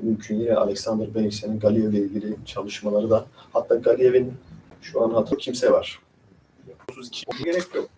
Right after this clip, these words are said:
Türk tarihinde inişler var, çıkışlar var.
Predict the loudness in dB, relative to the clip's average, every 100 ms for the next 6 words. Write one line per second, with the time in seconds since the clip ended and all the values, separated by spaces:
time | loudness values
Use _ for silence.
0 | -10 -8 2 2 2 -2 -6 -6 -8 2
1 | 2 6 4 2 -4 -18 -16 2 4 6
2 | 6 4